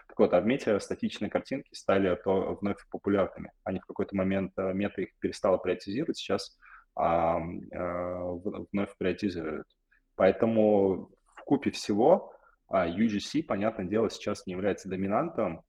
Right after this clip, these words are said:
То есть если вы не делаете U G C, если девяносто процентов вашей креативной лайбрери, которую вы используете в рекламе, не является U G C, значит, вы проиграете. Теперь это уже не догма. Но при этом U G C, э,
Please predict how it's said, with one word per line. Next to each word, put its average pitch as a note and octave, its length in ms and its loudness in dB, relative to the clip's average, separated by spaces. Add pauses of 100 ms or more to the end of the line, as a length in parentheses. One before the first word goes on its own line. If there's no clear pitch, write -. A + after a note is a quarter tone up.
То F#2+ 80 -4
есть - 280 -8
если G2+ 280 -4
вы F#2+ 120 -2
не F#2+ 140 -2
делаете F#2 380 0
U F2+ 60 -8
G G#2 100 -6
C, - 180 -6
если B2+ 280 2
девяносто G2 440 0
процентов F#2 400 -4
вашей F2+ 400 -2 (300)
креативной G2+ 440 2
лайбрери, F#2+ 360 2
которую F2+ 360 -2
вы F2 120 0
используете F#2+ 440 -4
в F2+ 40 -4
рекламе, F#2 360 -2
не F#2+ 180 0
является F2+ 420 -2
U E2+ 80 -2
G F#2+ 100 -2
C, D#3+ 280 2
значит, G#2 300 -2
вы F#2 120 -2
проиграете. E2 480 -2
Теперь A#2 220 0
это G#2+ 160 -2
уже F#2 160 0
не F#2 120 -2
догма. E2 380 -2 (420)
Но G2+ 120 2
при A2 140 6
этом C3+ 200 2
U G#2 140 2
G G#2 80 0
C, A#2 420 2
э, F2+ 200 4